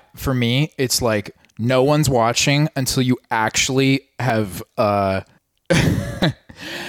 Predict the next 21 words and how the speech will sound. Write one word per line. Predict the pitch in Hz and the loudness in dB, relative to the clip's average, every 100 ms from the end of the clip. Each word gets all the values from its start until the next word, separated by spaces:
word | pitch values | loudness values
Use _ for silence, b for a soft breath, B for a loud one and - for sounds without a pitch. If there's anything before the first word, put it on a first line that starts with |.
| B | B
made | 123 139 143 151 | -2 0 0 0
some | 156 | -2
sort | 151 151 | 0 -2
of, | 143 | 0
like, | 131 | -4
strange, | 113 - 117 117 123 139 | -6 -8 -8 -6 -6 -6
like, | 127 98 | -6 -10
three-year | - - 120 123 127 | -14 -12 -6 0 0
relationship | 117 107 107 113 147 - 160 | 0 -4 -6 -2 -2 -2 -2
with | 147 160 | -2 -2
them, | 175 170 135 | 2 2 2
and | 127 | 0
you | 127 | 0
and | 117 113 | -2 -4
they, | 110 104 120 107 110 | -8 -4 -4 -4 -10
you | 107 123 147 | -6 0 0
put | 139 139 - | 0 -4 -2
them | 123 | -2
in | 120 | 0
the | 113 | -2
room, | 107 120 104 98 104 | 0 2 4 2 0